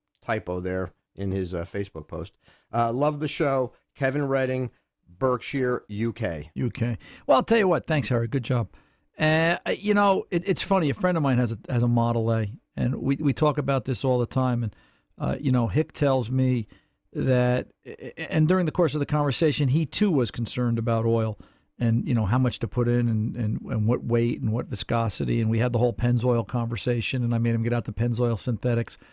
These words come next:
Speaker 2: pennzoil synthetics dot com, and read all about their synthetics and how their synthetics do help clean, because they, th-, that is a plus. But in the end, in a Babbitt-style bearing of something of this age,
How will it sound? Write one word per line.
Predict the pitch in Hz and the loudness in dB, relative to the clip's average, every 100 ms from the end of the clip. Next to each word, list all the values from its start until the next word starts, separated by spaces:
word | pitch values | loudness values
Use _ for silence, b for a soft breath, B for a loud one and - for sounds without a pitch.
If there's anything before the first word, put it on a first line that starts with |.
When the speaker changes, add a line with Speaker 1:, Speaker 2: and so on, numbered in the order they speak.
| b b b | b b b
Speaker 2:
pennzoil | 131 131 123 123 | 2 2 4 0
synthetics | - 117 127 120 113 | 0 -4 0 -2 0
dot | 127 117 | -2 -2
com, | - 120 117 | 0 0 2
and | 113 | 2
read | 117 117 | 2 2
all | 113 | 2
about | 104 113 117 | 0 0 0
their | 123 | 0
synthetics | 104 120 107 113 113 - | 0 -2 0 0 0 0
and | 113 - B B B - | -4 -4 B B B -2
how | 127 | 0
their | 123 | 2
synthetics | 113 127 104 120 117 | 2 0 0 0 0
do | - 127 | 0 2
help | 117 120 - | 2 0 -2
clean, | 127 123 | 0 2
because | 143 185 175 | 2 2 2
they, | 175 185 | 2 0
th-, | 175 170 | 0 -2
that | 170 185 | 0 2
is | 185 | 2
a | 156 | 0
plus. | - 185 - - - _ _ _ _ _ _ _ - | 2 0 0 -10 -18 _ _ _ _ _ _ _ 0
But | 208 | 2
in | 226 220 | 4 4
the | 208 | 4
end, | 240 233 143 143 - _ _ - | 4 4 2 0 -6 _ _ -2
in | 147 | 0
a | |
Babbitt-style | 120 156 180 190 180 - 180 165 | 2 2 2 0 -4 0 2 2
bearing | 143 156 156 156 | 2 2 2 0
of | 139 | -2
something | - 160 151 143 | -2 -2 0 0
of | |
this | 131 127 - | 0 0 2
age, | 180 143 120 | 2 2 0